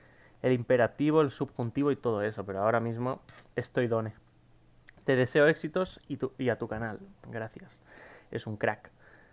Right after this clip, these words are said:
A ver, Thunder, ¿cómo te sientes al ser el mejor creador? Yo no soy mejor que Xtel. Los dos, los dos somos, bueno, los dos somos creadores de contenido, ninguno es mejor que otro. Sí que es verdad que Xtel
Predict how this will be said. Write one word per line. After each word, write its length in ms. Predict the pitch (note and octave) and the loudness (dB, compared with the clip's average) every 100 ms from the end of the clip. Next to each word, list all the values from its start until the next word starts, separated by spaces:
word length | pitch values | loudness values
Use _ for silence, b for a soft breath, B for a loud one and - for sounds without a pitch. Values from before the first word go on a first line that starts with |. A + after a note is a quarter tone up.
| b | b
A 120 | - | 4
ver, 200 | B2+ B2+ | 6 6
Thunder, 680 | - C3+ C#3+ D3+ E3+ F3 E3+ | 6 6 6 6 6 6 2
¿cómo 200 | D#3+ E3+ | -2 -4
te 120 | E3 | -4
sientes 520 | - D#3+ E3 - F3+ | -2 -2 -2 -2 -2
al 300 | D3+ B2+ A#2+ | 0 0 -2
ser 320 | - - D3+ D#3+ | -8 -4 -2 -2
el 60 | |
mejor 300 | B2 - C3+ | -4 -2 -2
creador? 480 | C#3 B2 B2+ D3 - - _ - _ _ _ | 2 2 4 0 -2 -14 _ -20 _ _ _
Yo 200 | - C3 | 2 4
no 100 | G3+ | 4
soy 140 | - B2 | 4 -2
mejor 340 | A#2+ - G2 | -2 -2 -2
que 140 | A#2+ - | -4 -6
Xtel. 500 | A2+ - - A2 G#2+ | -10 -10 -4 -4 -2
Los 200 | G#2+ G#2+ | -6 0
dos, 480 | C3 D3 C3+ - - | 4 4 0 -10 -14
los 180 | - A2+ | -12 0
dos 340 | C3+ D3+ D#3 | 4 6 4
somos, 880 | - - - C#3+ D3 C#3 A#2 - - - _ _ _ _ _ _ _ - | 0 -20 -6 -2 0 0 -2 -6 -20 -20 _ _ _ _ _ _ _ -6
bueno, 300 | D3 C3+ F#3 | -4 -4 -10
los 240 | A#2+ A2 - | -8 -6 -4
dos 140 | B2+ | -4
somos 280 | C#3 B2+ - | -4 -6 0
creadores 360 | B2+ A2+ B2+ | 4 4 4
de 100 | A#2 | 0
contenido, 480 | B2 A#2+ A#2+ D3 D#3 | -2 0 0 2 0
ninguno 280 | D3+ B2+ C3+ | 0 0 0
es 100 | C3 | 0
mejor 300 | B2+ - A2 | -2 -4 -4
que 100 | C3+ | 0
otro. 300 | D#3 C#3 D#3+ B B B B _ | 2 2 -2 B B B B _
Sí 120 | C#3 | -2
que 100 | C#3 | 0
es 80 | B2 | 2
verdad 280 | C3 B2+ D3 | 4 4 2
que 120 | A2+ | -2
Xtel 540 | - - C#3 D3 A2 | -8 -2 0 2 0